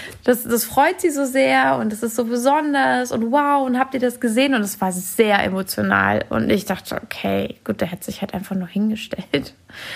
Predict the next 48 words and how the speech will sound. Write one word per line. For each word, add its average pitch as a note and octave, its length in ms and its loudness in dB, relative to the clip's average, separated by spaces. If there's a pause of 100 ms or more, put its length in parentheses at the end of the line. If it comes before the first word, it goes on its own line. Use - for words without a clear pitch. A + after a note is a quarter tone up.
(420)
Und A3+ 100 2
da A#3 80 6
hab A#3 80 0
ich - 140 -12
gemerkt, A3+ 480 2
dass A#3+ 140 -2
ich G#3+ 140 -4
selber G#3 360 2
solche A3 340 0
Dinge A3+ 280 0
schon A#3+ 220 -2
gar G3+ 220 2
nicht G#3+ 200 -6
mehr, G#3+ 800 0
äh, G#3+ 40 -2
so G#3 120 -4
sehr G#3+ 180 0
bewerte, A#3 800 0 (580)
weil A3 340 2
ich A3+ 200 -4 (200)
häufig E4+ 360 0
denke, C4 560 2 (240)
es - 200 -2
war B3 140 4
mir, C4 180 -2 (180)
es A#3 140 -2
war A3+ 100 4
mir A3 140 -2
gar A#3 220 2
nicht F#4 120 -10
egal D#4 420 2
oder - 240 -4
sowas. D3+ 360 -2
Ich A#3+ 100 -10
fand A3+ 180 2
das - 260 -6
super D#4+ 240 2 (100)
cool. A#3+ 200 4
Ich G#3+ 140 -6
war A#3 100 2
fasziniert B3+ 580 0
und B3 80 -4
dachte, A3 320 -2
"Wow, A2+ 340 2 (360)
wie A#3 100 4
hast C4 200 2
du D#4 40 -6
das - 340 0